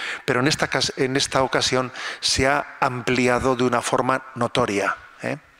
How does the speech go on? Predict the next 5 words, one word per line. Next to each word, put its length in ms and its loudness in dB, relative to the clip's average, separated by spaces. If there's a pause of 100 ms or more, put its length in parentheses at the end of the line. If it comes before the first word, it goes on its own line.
(1900)
Aquí 220 -2
estamos, 440 0
¿no? 180 -2 (540)
De 140 -4
hecho, 260 -4